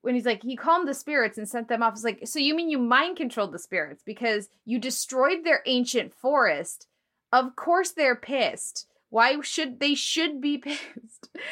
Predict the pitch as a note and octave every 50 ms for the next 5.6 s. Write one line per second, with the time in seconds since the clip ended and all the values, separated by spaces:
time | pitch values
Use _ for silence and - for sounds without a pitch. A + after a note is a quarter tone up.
0 | - F#4 C4+ - C4+ D4 D4 G4 G4 D#4 A#3+ D4+ C#4+ C4+ C#4 D#4+ D#4 E4+ F#4 F#4
1 | E4 - - - C#4 D4+ D4 - - A#3+ A#3 C#4+ C#4+ C#4+ C#4 C4+ B3+ A#3+ A#3+ B3
2 | C4 C4+ C4 B3+ A#3+ G3 G#3 F#3+ F#3+ F3+ G3+ G#3 G#3 G3 G3+ G3+ G3 G3 G3 -
3 | - B3 B3 B3 A#3 G#3+ G3+ F#3 F#3 F3+ G3 G3 F#3+ E3+ G3 - F3+ F#3+ - -
4 | - G#3+ G#3 G3+ - - - G#3+ G3 F#3 F3+ F3 - - - F3 E3+ F#3 F3+ E3+
5 | F3 F3+ G3 G3+ G#3 F#3+ E3 D#3 D#3 D#3 D#3+